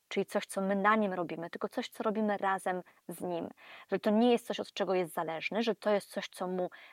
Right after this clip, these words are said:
na chwilę pomaga, po to, byśmy mogli przejść do dalszych etapów. I w takiej formie czuję się zdecydowanie lepiej w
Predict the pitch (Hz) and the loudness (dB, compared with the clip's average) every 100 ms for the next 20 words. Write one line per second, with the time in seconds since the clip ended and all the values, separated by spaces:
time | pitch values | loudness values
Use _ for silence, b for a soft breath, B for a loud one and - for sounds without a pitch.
0 | - 185 - - 214 190 - 190 170 165 | -2 -2 -2 0 4 4 4 -4 -6 -2
1 | 160 220 - - 311 - - - 277 339 | 4 4 4 10 10 10 4 8 10 8
2 | _ _ _ _ 175 240 - 220 196 180 | _ _ _ _ 4 4 4 0 0 0
3 | 175 - - 95 - - b b _ - | -2 0 -2 -2 -4 -10 b b _ -2
4 | 170 160 160 170 - - 175 - - - | 2 4 2 0 -4 -2 -2 -2 -4 -6
5 | - - 302 - 269 233 - - - 190 | -6 6 8 8 4 2 0 -2 -2 -2
6 | 240 B B _ - 240 247 240 196 - | -2 B B _ 4 6 6 4 4 4
7 | 233 294 277 240 233 220 208 202 - 180 | 4 4 2 4 2 4 2 2 0 -2
8 | 175 - - 254 349 - - | -4 -2 2 4 4 0 -4